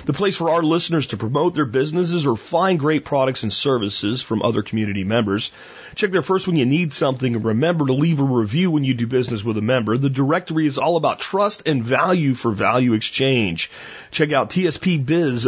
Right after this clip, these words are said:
dot com. That's T S P B I Z dot com to learn more.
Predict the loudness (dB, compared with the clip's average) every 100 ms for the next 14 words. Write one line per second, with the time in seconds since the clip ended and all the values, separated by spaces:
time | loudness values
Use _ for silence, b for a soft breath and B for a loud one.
0 | 0 2 0 -2 -6 -2 0 2 2 2
1 | 0 -2 -2 0 2 -2 -2 0 0 0
2 | 0 0 2 0 0 -2 0 0 0 -2
3 | -2 0 2 0 0 2 2 2 2 0
4 | -2 -10